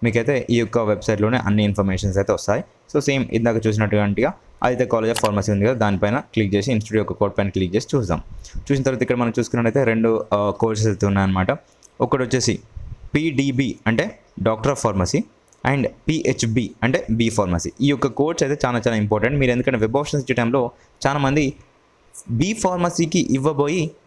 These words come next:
ఫార్మ్ డికి ఇవ్వడం జరుగుతుందన్నమాట. So ఆ విధంగా కన్ఫ్యూజ్ అవ్వద్దంటే మీరు ఈ యొక్క నేమ్స్ తోటి ఫేవరబుల్‌గా ఉండాలి. So మీరు, మీకు వచ్చేసి మీకు బి ఫార్మసీ చేయాలని ఉంది, కానీ అక్కడికి వెళ్ళిన తర్వాత పీడీబీ అంటే బి ఫార్మసీ కావచ్చు అని చెప్పేసి అనుకోండి, డెఫినె-, ఆ, అలా ఇచ్చారనుకోండి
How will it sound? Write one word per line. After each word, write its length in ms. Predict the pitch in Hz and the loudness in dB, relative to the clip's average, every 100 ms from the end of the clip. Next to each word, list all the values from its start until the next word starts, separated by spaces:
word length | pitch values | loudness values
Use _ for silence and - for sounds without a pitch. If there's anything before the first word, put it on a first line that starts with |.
| - | -4
ఫార్మ్ 320 | 135 156 165 | -2 0 0
డికి 340 | 147 165 170 - | 0 0 -2 0
ఇవ్వడం 300 | 117 131 127 | 0 0 2
జరుగుతుందన్నమాట. 720 | 104 104 113 127 101 90 80 - - - - - | 0 0 0 0 0 0 -2 -6 -12 -20 -18 -4
So 120 | 175 - | -4 0
ఆ 160 | 127 151 | 0 0
విధంగా 300 | 151 160 151 | 0 -2 -2
కన్ఫ్యూజ్ 420 | 135 151 180 165 | -2 0 2 2
అవ్వద్దంటే 420 | 143 143 135 165 | 2 0 0 0
మీరు 220 | 151 151 | 2 2
ఈ 200 | 135 143 | 2 2
యొక్క 180 | 135 135 | 2 0
నేమ్స్ 340 | 135 151 165 | 0 0 0
తోటి 180 | 156 160 | -2 -2
ఫేవరబుల్‌గా 800 | - 147 147 147 143 131 151 180 - | -2 -2 0 0 0 2 0 -2 -2
ఉండాలి. 320 | 131 110 80 - - - | 0 0 -2 -6 -18 -4
So 60 | 151 | -2
మీరు, 200 | 151 160 | 0 0
మీకు 340 | 113 127 135 | 2 2 2
వచ్చేసి 260 | 110 147 175 | 0 -2 -2
మీకు 460 | 135 131 - - 104 | 0 -2 -2 -8 -2
బి 140 | 110 | 0
ఫార్మసీ 340 | 120 147 165 196 | 0 0 0 0
చేయాలని 420 | 156 151 175 175 | 2 2 2 2
ఉంది, 240 | 160 98 - - _ - | 2 0 -4 -20 _ -2
కానీ 100 | 175 | 0
అక్కడికి 240 | 165 151 | 0 2
వెళ్ళిన 240 | 147 147 160 | 2 2 0
తర్వాత 300 | 156 165 165 | 0 0 0
పీడీబీ 340 | 156 147 151 | 0 0 0
అంటే 180 | 147 156 | 0 0
బి 140 | 135 | 0
ఫార్మసీ 360 | 131 139 135 131 | 0 0 2 2
కావచ్చు 400 | 127 123 131 127 | 2 2 0 0
అని 140 | 131 | 0
చెప్పేసి 240 | 127 135 131 | 2 2 0
అనుకోండి, 340 | 123 135 117 | 0 0 0
డెఫినె-, 180 | 113 - | -2 0
ఆ, 180 | 110 - | 0 2
అలా 140 | 127 | 0
ఇచ్చారనుకోండి 580 | 127 147 127 98 98 | 0 -2 -2 0 0